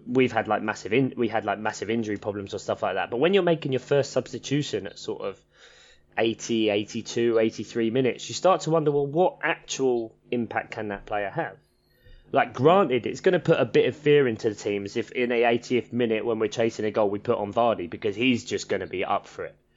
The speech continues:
with anyone, and he's gonna wanna attack every defender, he's gonna wanna go after every ball. But that's only ten minutes. Like, I, I always find, like, you need to give people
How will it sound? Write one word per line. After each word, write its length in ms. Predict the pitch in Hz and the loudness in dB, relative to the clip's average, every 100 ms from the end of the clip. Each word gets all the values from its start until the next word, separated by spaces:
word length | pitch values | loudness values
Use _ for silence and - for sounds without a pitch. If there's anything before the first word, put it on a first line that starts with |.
| _ _ - | _ _ -4
with 120 | 110 | -2
anyone, 420 | 117 113 104 92 95 | 0 0 2 0 0
and 80 | |
he's 120 | 117 113 | 0 2
gonna 180 | 113 | 0
wanna 200 | 104 101 | 2 0
attack 380 | 98 - 110 - | -2 -2 -4 -2
every 180 | 104 104 | -4 -4
defender, 440 | 95 - 104 95 92 | -8 -4 -4 -2 -6
he's 120 | 90 | -4
gonna 180 | 107 101 | -2 -2
wanna 180 | 101 | -4
go 260 | - 104 98 | 0 2 2
after 220 | 92 107 | 0 -4
every 220 | 101 95 | -6 -8
ball. 340 | 87 101 76 - _ _ _ _ _ _ | -6 -6 -6 -12 _ _ _ _ _ _
But 80 | 127 | 0
that's 160 | 147 202 | 2 4
only 200 | 226 160 | 2 0
ten 420 | - 147 139 120 | -4 -2 0 0
minutes. 600 | 135 - - - - - _ _ _ _ _ _ _ _ | 0 -2 -16 -20 -20 -20 _ _ _ _ _ _ _ _
Like, 200 | 135 131 151 | -2 0 4
I, 180 | 156 151 - | 2 2 2
I 120 | 175 | 6
always 280 | 226 226 202 | 8 8 6
find, 480 | 156 160 151 127 113 | 2 4 6 4 2
like, 280 | 113 104 127 | 0 0 0
you 60 | |
need 260 | 143 190 175 | 4 4 4
to 80 | 123 | 0
give 200 | 131 - | -2 2
people 520 | 127 123 113 107 | 0 0 -2 -4